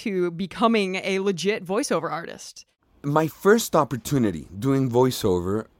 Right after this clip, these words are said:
Speaker 2: was, um, dubbing novelas. Strangely enough, from Spanish to English. So
Speaker 1: Hmm.
Speaker 2: I still had, my accent was a little thicker at that moment, and I, I still had an accent, but it was okay because we were dubbing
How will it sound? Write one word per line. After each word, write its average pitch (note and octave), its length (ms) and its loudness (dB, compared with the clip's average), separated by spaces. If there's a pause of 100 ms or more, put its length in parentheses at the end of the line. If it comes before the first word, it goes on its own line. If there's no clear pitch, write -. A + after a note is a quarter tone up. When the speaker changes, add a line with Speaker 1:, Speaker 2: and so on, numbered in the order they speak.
Speaker 2:
was, B2+ 600 2 (100)
um, G#2+ 480 2 (140)
dubbing C#3 520 2
novelas. G#2+ 800 0 (220)
Strangely F3 720 0
enough, G#2+ 400 0
from A#2 240 0
Spanish C3+ 640 -4
to G3+ 180 0
English. E2+ 560 -4 (240)
So A#2 480 0
Speaker 1:
Hmm. F2+ 200 -14 (280)
Speaker 2:
I C3+ 80 -10
still A#3+ 300 -6
had, D#3 440 -4
my C#3 260 -4
accent E3+ 500 -6
was D3 400 -4
a B2+ 80 -2
little F3 500 0
thicker A#2 480 -8 (320)
at G2 140 -8
that A2+ 160 0
moment, G2+ 500 -6
and G#2+ 500 -4 (540)
I, A#2+ 320 -2
I C3 80 -4
still G3 220 -2
had G3 140 0
an E3+ 100 0
accent, D#3+ 280 -2
but F3+ 120 -2
it F3 80 -2
was F#3+ 160 -4
okay F#3 360 -4
because C3 300 -8
we D3+ 140 -4
were D3 160 -2
dubbing C#3 500 0